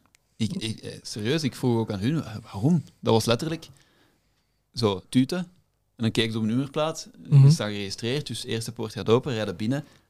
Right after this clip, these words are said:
Speaker 2: Dat is een
Speaker 1: Poort gaat terug,
Speaker 2: sluispoort,
Speaker 1: ja,
Speaker 2: ja.
Speaker 1: ja, de poort gaat terug toe. En ze staan daar dan zo. En ze, ja, elke dag, hè, dus dan is dat, ja, "Yo, ze herkennen u wel uiteindelijk." En dan de tweede poort open. En kom je zo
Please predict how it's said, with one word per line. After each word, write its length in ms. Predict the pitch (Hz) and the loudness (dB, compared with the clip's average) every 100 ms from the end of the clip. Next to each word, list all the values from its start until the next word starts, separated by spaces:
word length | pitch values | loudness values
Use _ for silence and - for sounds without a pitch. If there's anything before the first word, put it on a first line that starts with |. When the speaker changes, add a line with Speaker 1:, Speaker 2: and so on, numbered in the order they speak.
| _ | _
Speaker 2:
Dat 140 | - 143 | 4 6
is 60 | |
een 40 | 139 | 8
Speaker 1:
Poort 60 | |
gaat 260 | - 156 151 | 8 8 8
terug, 120 | 143 | 8
Speaker 2:
sluispoort, 220 | 165 160 | 10 10
Speaker 1:
ja, 120 | 123 156 | 10 8
Speaker 2:
ja. 220 | 147 147 | 8 8
Speaker 1:
ja, 60 | |
de 100 | 123 | 6
poort 220 | - 131 - | 2 -2 0
gaat 160 | 120 | -4
terug 240 | - 123 - | -2 -4 -2
toe. 320 | 147 190 196 - - - | 2 2 0 -8 -20 -8
En 120 | - 135 | -2 0
ze 100 | 131 | 0
staan 280 | 147 127 | 0 0
daar 160 | 170 175 | 0 0
dan 160 | 175 165 | 0 2
zo. 160 | 185 | 2
En 400 | 190 - 135 127 | 0 0 0 0
ze, 400 | 123 131 123 123 123 | 0 -2 -4 -8 -6
ja, 260 | 98 90 - - _ | -6 -8 -12 -20 _
elke 320 | - 117 120 | -2 0 0
dag, 180 | 107 143 | 0 2
hè, 180 | 147 156 | 2 2
dus 200 | 123 113 | 0 0
dan 120 | 123 | 0
is 100 | 117 | 0
dat, 140 | 113 | 0
ja, 240 | 101 95 - - _ | 0 -2 -8 -20 _
"Yo, 360 | 117 123 139 - - | 0 0 0 -6 -8
ze 80 | 113 | -6
herkennen 320 | 110 127 139 | -4 -2 -2
u 40 | |
wel 240 | 147 127 123 | -2 -4 -4
uiteindelijk." 460 | 127 135 135 143 | -4 -2 -2 -2
En 100 | 117 | -4
dan 160 | 107 101 | -6 -8
de 60 | - | -8
tweede 200 | 110 107 | -8 -6
poort 280 | 104 104 | -8 -4
open. 220 | 120 131 131 | -2 2 2
En 100 | 120 | 4
kom 180 | 123 117 | 6 4
je 60 | |
zo 260 | 107 110 110 | 2 -2 -4